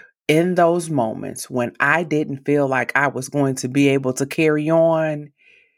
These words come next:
that scripture is the one that kept me going. So let me read it to you. It says, "There hath no temptation taken to you, but such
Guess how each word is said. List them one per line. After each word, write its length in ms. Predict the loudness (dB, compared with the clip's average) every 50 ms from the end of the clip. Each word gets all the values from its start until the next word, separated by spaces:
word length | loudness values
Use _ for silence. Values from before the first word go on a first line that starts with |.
| _ _ _ _ _ _ _ _ _ _ _ _ _ -8
that 360 | 0 2 2 2 2 0 -6
scripture 760 | -8 -2 0 0 0 0 -2 -4 -2 0 0 0 -2 -4 -8 -8 _
is 180 | -4 -4 -2 0
the 120 | -2 -2
one 560 | 0 2 2 2 4 2 0 -2 -4 -8 -12 -16 _ _ _ _ _ _ _ _ _ _ _
that 240 | 0 0 0 0 0
kept 320 | 0 -2 -2 -2 -2 _
me 140 | -6 -6 -2
going. 500 | -2 -2 -2 -2 -4 -10 -14 -18 -20 -20 _ _ _ _ _ _ _ _ _ _ _ _ _ _ _ _ _ _ _ _ _
So 280 | 2 2 4 4 2 0
let 180 | 2 2 2 2
me 120 | 2 0
read 200 | 0 0 0 0
it 120 | 0 -4 -4
to 120 | -8 -10
you. 220 | -10 -10 -12 -14 -16 -20 -20 _ _ _ _ _ _ _ _ _ _ _ _ _ _ _ _ _ _ _ _ _ _ _ _ _ _ _ _
It 140 | -2 -2 -2
says, 720 | 2 2 2 4 4 2 2 0 -2 -2 -6 -8 -10 -12 -12 -14 _ _ _ _ _ _ _ _ _ _ _ _ _ _
"There 240 | 0 2 4 4 4
hath 280 | 4 2 0 0 0 -2
no 280 | 0 2 2 2 2
temptation 920 | 0 -4 -4 -4 -4 -4 -2 0 0 0 0 -4 -8 -10 -8 -8 -10 -12 -14 _ _ _ _ -20 -20 _ _ _ _
taken 380 | 0 2 2 2 0 -2 -2
to 160 | -2 -4 -6 -4
you, 280 | -2 -2 -2 -2 -2
but 260 | -2 0 0 0 0
such 380 | -4 -2 0 0 0 0 -4 -10